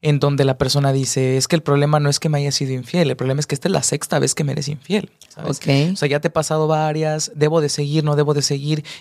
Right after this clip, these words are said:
Speaker 1: Y luego me preguntan también, "Es que yo le amo, es que, eh, nos amamos mucho, como pareja funcionamos muy bien, pero tiene un defectito, ¿no? Que le gusta tener de repente otras cuantas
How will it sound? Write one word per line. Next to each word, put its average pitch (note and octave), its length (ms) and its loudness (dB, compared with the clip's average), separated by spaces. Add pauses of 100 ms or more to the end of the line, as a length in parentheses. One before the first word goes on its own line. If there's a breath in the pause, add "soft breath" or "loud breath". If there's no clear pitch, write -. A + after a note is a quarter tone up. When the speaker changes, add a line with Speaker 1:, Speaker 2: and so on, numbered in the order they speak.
Speaker 1:
Y B2 120 -2
luego C3+ 200 4
me C#3+ 140 0
preguntan B2+ 460 -4
también, G3 300 0 (280 loud breath)
"Es D#3+ 160 2
que E3+ 100 0
yo D3+ 160 2
le C3+ 140 -4
amo, C#3 540 -2 (220 soft breath)
es B2+ 260 -6
que, C3+ 640 0
eh, - 40 -8
nos C#3+ 220 0
amamos C#3+ 380 2
mucho, D#3 360 0
como C3+ 260 -4
pareja C3+ 300 -2
funcionamos C#3 560 -6
muy C3+ 220 -8
bien, D#3 320 -2
pero C3 340 -2 (400 loud breath)
tiene E3 240 2
un E3+ 160 6
defectito, D#3 640 0
¿no? C3+ 220 -4
Que F3 240 4
le C3 80 -4
gusta D#3+ 240 2
tener D#3 340 2
de D3+ 100 2
repente C#3+ 360 -4
otras D3 260 -6
cuantas C#3 400 -8